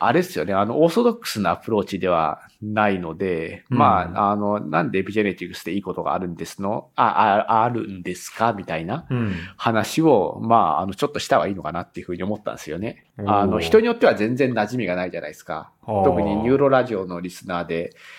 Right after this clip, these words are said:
Speaker 1: ほぼエピジェネ知らないみたいな
Speaker 2: はいはい。
Speaker 1: ケースもあり得ると思ったので。
Speaker 2: うん。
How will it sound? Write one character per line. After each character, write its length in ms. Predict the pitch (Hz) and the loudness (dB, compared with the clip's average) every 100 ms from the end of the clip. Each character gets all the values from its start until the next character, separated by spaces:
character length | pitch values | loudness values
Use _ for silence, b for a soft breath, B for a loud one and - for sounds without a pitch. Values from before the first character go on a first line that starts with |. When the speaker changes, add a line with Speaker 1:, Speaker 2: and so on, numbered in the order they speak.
| B | B
Speaker 1:
ほ 160 | - 170 | 0 2
ぼ 100 | 104 | 2
エ 60 | 95 | 0
ピ 100 | 110 | -2
ジ 100 | 107 | -2
ェ 20 | |
ネ 60 | 92 | -2
知 140 | - | 0
ら 120 | 110 | 2
な 100 | 113 | 2
い 60 | 92 | -2
み 100 | 85 | -4
た 100 | 82 | -8
い 100 | 76 | -8
な 200 | 78 - | -12 -10
Speaker 2:
は 160 | - 98 | -6 -6
い 40 | |
は 200 | 78 87 | -6 -6
い。 40 | 82 | -2
Speaker 1:
ケ 80 | |
ー 60 | 92 | -2
ス 120 | - | -4
も 240 | 92 73 95 | -6 -4 -4
あ 60 | |
り 100 | 101 | -2
得 80 | 92 | -4
る 60 | - | -4
と 100 | 85 | -4
思 160 | 143 | -4
っ 40 | 92 | -6
た 140 | - | -12
の 140 | 87 85 | -14 -12
で。 220 | 85 80 | -10 -4
Speaker 2:
う 60 | |
ん。 340 | 110 92 80 | -4 -4 -6